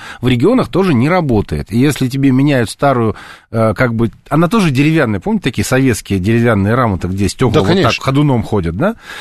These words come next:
Speaker 1: Вот на стеклопакет, то обычно все абсолютно счастливы.
Speaker 2: Так, э,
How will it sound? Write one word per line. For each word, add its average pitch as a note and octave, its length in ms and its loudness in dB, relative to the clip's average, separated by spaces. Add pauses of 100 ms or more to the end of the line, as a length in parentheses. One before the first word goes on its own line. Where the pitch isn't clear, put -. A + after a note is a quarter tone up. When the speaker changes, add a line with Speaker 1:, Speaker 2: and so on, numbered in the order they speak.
(160)
Speaker 1:
Вот A2+ 160 -2
на C3 140 2
стеклопакет, D3 720 -2
то C3+ 100 0
обычно F3 340 2
все F#3 200 -2
абсолютно D3+ 420 -2
счастливы. C2+ 500 -4 (800)
Speaker 2:
Так, D#3+ 160 0 (100)
э, D3+ 40 2